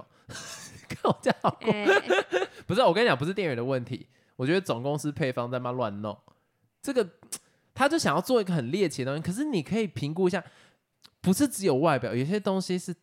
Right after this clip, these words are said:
Speaker 1: 要好喝。
Speaker 2: 但是它还是有很成功的产品啊。
Speaker 1: 啊，成功的产品就是不是当季的啦，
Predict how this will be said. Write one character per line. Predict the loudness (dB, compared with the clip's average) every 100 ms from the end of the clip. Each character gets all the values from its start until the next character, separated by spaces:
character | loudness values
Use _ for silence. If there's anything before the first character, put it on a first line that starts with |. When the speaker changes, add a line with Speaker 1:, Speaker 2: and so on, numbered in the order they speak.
| _ _ _ -12 0
Speaker 1:
要 | 2 2
好 | 0 0
喝。 | 2
Speaker 2:
但 | 2
是 | 2 2
它 | 2
还 | 0
是 | -2 -2
有 | -2
很 | -2 -10
成 | -10 -10 -8
功 | -6
的 | -6 -8
产 | -12 -16 -16
品 | -18 -18
啊。 | -18 -20 _ _ _
Speaker 1:
啊， | -6
成 | -2 0 0
功 | -2
的 |
产 | -2 -2
品 | -2 -2
就 | -4
是 | -6
不 | -8 -8
是 | -4
当 | -4 -4 -6
季 | -6 -8
的 | -10 -14
啦， | -14 -16